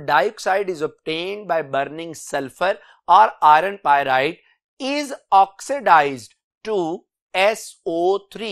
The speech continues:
यानी सल्फर ट्राइऑक्साइड। My dear students, मैंने इसमें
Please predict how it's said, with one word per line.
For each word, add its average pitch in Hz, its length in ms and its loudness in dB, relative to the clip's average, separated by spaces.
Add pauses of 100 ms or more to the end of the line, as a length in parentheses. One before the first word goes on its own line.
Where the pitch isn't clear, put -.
(220)
यानी 147 200 -6
सल्फर 147 580 -6
ट्राइऑक्साइड। - 840 -2 (580)
My 233 160 -2
dear 277 220 -6
students, 190 400 -4 (100)
मैंने 208 220 -6
इसमें 240 260 -10